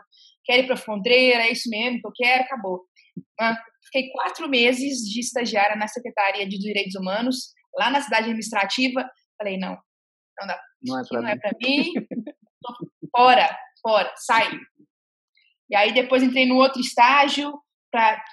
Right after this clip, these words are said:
Speaker 1: meio de política, que eu tinha que ensinar jovens de escola pública sobre um assunto específico. Aí fiquei um ano, saí também. Falei, "Não, esse negócio de política e direitos humanos não é pra mim."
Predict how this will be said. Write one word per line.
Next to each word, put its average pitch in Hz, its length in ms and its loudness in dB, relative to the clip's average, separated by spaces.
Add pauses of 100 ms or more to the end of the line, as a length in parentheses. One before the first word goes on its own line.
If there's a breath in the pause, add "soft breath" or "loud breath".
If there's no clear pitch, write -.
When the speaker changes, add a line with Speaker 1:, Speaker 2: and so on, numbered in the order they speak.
(320)
Speaker 1:
meio 254 180 4
de - 160 -6
política, 254 680 0
que 262 80 -2
eu 233 60 -2
tinha 247 260 -6
que 247 80 -2
ensinar 220 480 -4
jovens 233 500 -2
de 214 40 -8
escola 220 420 -6
pública 220 300 -8
sobre 202 260 -10
um 214 60 -4
assunto 208 260 -4
específico. 302 720 -6
Aí 226 120 0
fiquei 254 240 -4
um 262 140 0
ano, 285 440 2 (240)
saí 226 360 0
também. 202 220 -2
Falei, 226 320 -4
"Não, 262 160 -6 (580 soft breath)
esse 254 180 0
negócio 247 280 0
de 254 60 -18
política 247 540 -2
e 262 60 -2
direitos 247 300 0
humanos 277 240 0
não 294 80 0
é 311 60 -2
pra 302 140 -4
mim." 196 80 -10